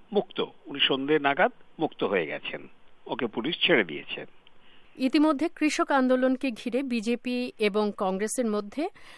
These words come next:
Speaker 2: রাজনৈতিক অস্থিরতা দেখা দিতে পারে, এরকম একটা ধারণা পাওয়া যাচ্ছে। আর, আহ, সেটা যদি হয়, এটা কি জটিল আকার ধারণ করতে পারে?
Speaker 1: হ্যাঁ,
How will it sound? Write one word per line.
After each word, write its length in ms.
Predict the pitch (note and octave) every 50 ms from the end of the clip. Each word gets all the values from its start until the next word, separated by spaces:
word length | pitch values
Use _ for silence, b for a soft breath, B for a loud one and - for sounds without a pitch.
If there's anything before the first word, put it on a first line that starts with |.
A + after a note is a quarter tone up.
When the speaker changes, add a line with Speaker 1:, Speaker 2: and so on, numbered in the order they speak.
| B B -
Speaker 2:
রাজনৈতিক 720 | A3 A3+ A3 G#3+ G3+ - A#3 B3 B3 A#3+ - - B3 A#3+ - - - -
অস্থিরতা 600 | - G3+ G#3+ - - - D4+ C#4+ C#4+ - C#4+ C#4
দেখা 380 | A#3 G#3+ G3+ G#3+ - - D4 D4
দিতে 260 | D#4+ E4 - E4+ D#4+
পারে, 300 | - D4+ C#4+ C4+ C#4 C#4 C4+ - - -
এরকম 400 | - A3+ A3 A3+ A3+ C4 A#3+ A#3 B3 -
একটা 460 | - G#3+ - - - - A3+ G#3 A#3+ C4 A3+
ধারণা 500 | - - G#3 A3 G3+ G#3+ A3+ A3 G#3 G#3 G#3 - -
পাওয়া 260 | A3+ G3 F#3 F3+ E3
যাচ্ছে। 500 | D3+ E3 D3+ C#3+ - - - - D#3+ C3 B B B B
আর, 240 | F3 G#3 G3+ G3+ G#3
আহ, 340 | F#3+ G3+ G#3+ - F3+ G3 G3
সেটা 300 | - - C4 A3+ C#4+ C#4+
যদি 260 | B3 D4 C#4+ - D4
হয়, 460 | B3 - F#3+ A3+ G#3+ G#3 G#3 F#3 E3 D#3+ - -
এটা 200 | G#3+ - A#3+ -
কি 140 | - A#3+
জটিল 400 | F#3+ - A3 G3+ F#3+ A#3+ A#3+ A#3+
আকার 240 | A3+ A3 - A#3+ G#3
ধারণ 320 | - - G#3 G3+ G#3 A3+ A#3
করতে 260 | - B3+ - - C4+
পারে? 300 | - C#4+ C#4 B3+ G#3+ D#3+ - - - - - - - _ - - - - - - -
Speaker 1:
হ্যাঁ, 420 | - - - E3+ F#3+ F3+ C#3+ G2+